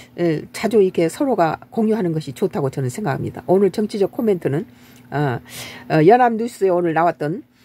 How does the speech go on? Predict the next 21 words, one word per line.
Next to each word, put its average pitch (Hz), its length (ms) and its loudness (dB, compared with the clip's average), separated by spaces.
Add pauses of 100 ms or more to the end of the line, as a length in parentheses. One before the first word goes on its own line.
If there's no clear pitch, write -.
(300)
장바구니, 208 760 0
장바구니 196 540 0
물가, 170 600 2
아, 151 400 -4
내릴 196 260 2
수 - 100 -8
있게 160 260 -2
특단 - 520 0
조치, 156 560 -2 (320)
특히 - 320 2
사과값 240 560 0
하락, 220 460 0
아, 165 260 0
저, 160 260 -4
하락에 170 420 -2
총력을 339 360 2
기울이겠다라는 156 960 2
정부의 156 340 0
의지를 143 360 -2 (360)
보고, 143 360 0 (220)
어, 139 220 -2